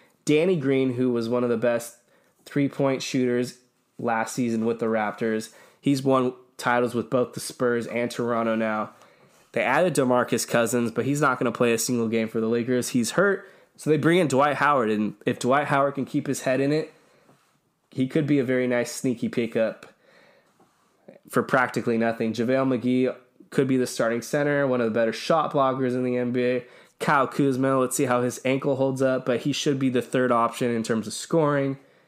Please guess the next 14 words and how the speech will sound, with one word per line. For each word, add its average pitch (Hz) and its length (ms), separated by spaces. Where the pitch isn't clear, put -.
And 135 280
Rajon 131 440
Rondo 123 420
and 123 140
Alex 123 340
Caruso 131 580
will 120 120
be 123 100
battling 117 400
for 120 160
that 113 180
point 117 280
guard 107 240
share. 98 420